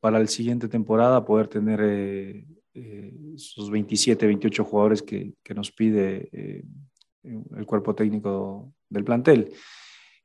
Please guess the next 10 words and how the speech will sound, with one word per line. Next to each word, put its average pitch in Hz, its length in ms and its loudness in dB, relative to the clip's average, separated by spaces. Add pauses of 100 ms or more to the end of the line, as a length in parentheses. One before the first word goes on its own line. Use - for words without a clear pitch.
(320)
Que 131 300 12
Gabriel 139 380 10
nos 151 160 6
haya 156 140 10
hecho 151 180 6
algún 151 220 6
pedido 151 260 10
en 147 80 6
específico, 143 680 2
tanto 123 800 0